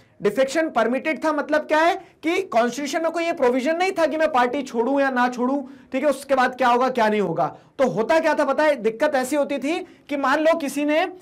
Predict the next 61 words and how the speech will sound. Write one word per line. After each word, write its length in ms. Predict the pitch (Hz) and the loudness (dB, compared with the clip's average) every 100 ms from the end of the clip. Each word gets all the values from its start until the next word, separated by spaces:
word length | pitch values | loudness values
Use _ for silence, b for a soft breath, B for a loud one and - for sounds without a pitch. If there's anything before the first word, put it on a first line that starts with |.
| B - | B -10
किसी 220 | 262 277 | -6 -2
ने 100 | 302 | 0
मान 240 | 311 285 294 | 0 0 0
लो 80 | 294 | 2
क्या 140 | 294 | 2
है 100 | 294 | 2
कि 100 | 294 | 0
इंडियन 220 | 254 277 | -2 -2
नेशनल 240 | 277 269 285 | -2 -4 0
कांग्रेस 400 | 254 254 269 269 | 2 2 2 0
की 100 | 226 | 0
बात 200 | 185 - | 0 -2
करते, 180 | 165 | -10
चलो, 240 | 165 156 165 B B | -8 -10 -10 B B
किसी 240 | - 294 294 | -8 -2 -2
ने 80 | |
इंडियन 240 | 277 262 285 | 0 -2 -4
नेशनल 260 | 269 285 | -4 -4
कांग्रेस 420 | 285 247 262 294 294 | 0 0 2 0 2
के 220 | 294 302 | 2 2
चुनाव 320 | 277 240 277 | 0 0 0
चिन्ह 280 | 277 269 277 | 0 -4 -2
पे 140 | 294 | -2
क्या 160 | 285 277 | -2 -2
किया, 340 | 254 294 311 B B | 0 0 -2 B B
चुनाव 260 | 240 262 277 | -2 0 2
लड़ा, 280 | 262 277 285 285 B - | 4 4 4 -2 B 0
वो 80 | 277 | 2
एमएलए 480 | 311 240 247 285 302 | 2 0 0 2 4
भी 120 | 294 | 2
बन 200 | 285 269 | 2 2
गए, 180 | 277 269 B B - | -2 -2 B B -2
चुनाव 220 | 254 277 | 2 4
लड़ने 220 | 277 277 | 4 2
के 80 | 277 | 2
बाद 200 | 294 196 | 2 2
जीत 200 | 254 240 | -4 0
गए, 100 | 302 | 2
एमएलए 300 | 277 277 294 | 2 2 2
भी 100 | 294 | 4
बन 180 | 294 302 | 2 4
गए। 120 | 277 | 2
अब 240 | 233 254 | 2 2
वो 60 | 330 | 0
कांग्रेस 480 | 330 240 262 339 339 | 2 2 4 0 0
छोड़ 200 | 269 277 | -2 -2
के 120 | 320 | -2
कहाँ 240 | 285 269 | -2 -2
चले 220 | 294 294 | 0 0
गए? 100 | 294 | 0
कांग्रेस 420 | 294 269 247 269 269 | 0 0 0 -2 -4
छोड़ 200 | 247 247 | -6 -6
के 120 | 277 | -6
किसी 200 | 262 269 | -6 -6
दूसरी 340 | 240 233 262 | -6 -6 -6
पार्टी 300 | 254 220 220 | 0 0 0
में 120 | 226 | -6
चले 220 | 220 185 175 | -4 -2 -2
गए 100 | 165 | -4
मान 220 | 156 147 | -6 -8
लो, 180 | 143 | -12